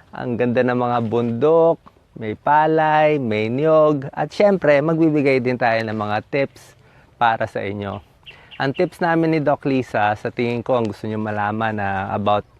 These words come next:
karamihan kasi, kumakabog ang dibdib, may palpitasyon. Ako, meron din ako minsan palpitasyon, minsan kumikirot ang dibdib. Iniisip natin,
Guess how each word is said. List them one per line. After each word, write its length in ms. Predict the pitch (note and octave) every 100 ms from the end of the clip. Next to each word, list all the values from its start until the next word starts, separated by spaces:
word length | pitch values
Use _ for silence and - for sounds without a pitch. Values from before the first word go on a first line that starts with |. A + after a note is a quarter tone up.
| _ _ _ -
karamihan 480 | B2+ C#3 D3+ D#3
kasi, 400 | C3+ C#3+ F#3 F#3 C#3+ -
kumakabog 720 | A#2 G#2+ G#2 - G#2 A2 G#2
ang 80 | G2+
dibdib, 640 | F#2 F2+ F#2 B2+ D3+ C3+ - _ _ G#2
may 160 | F#2+
palpitasyon. 800 | - G#2 - A2 - - - C#3+
Ako, 160 | A#2 C#3+
meron 320 | D3 G#2 G2
din 160 | G2 G2
ako 160 | F#2+
minsan 320 | G2 F#2+ G#2
palpitasyon, 800 | - G2 - G#2+ A#2 A2+ D3+ C#3
minsan 240 | A2+ - B2+
kumikirot 560 | G#2+ G#2 G2+ G#2+ G#2+ -
ang 80 | G#2+
dibdib. 400 | A2+ C3 A#2+ A2 - - - - -
Iniisip 400 | F#3+ G3 - F#3
natin, 400 | E3 D3+ D#3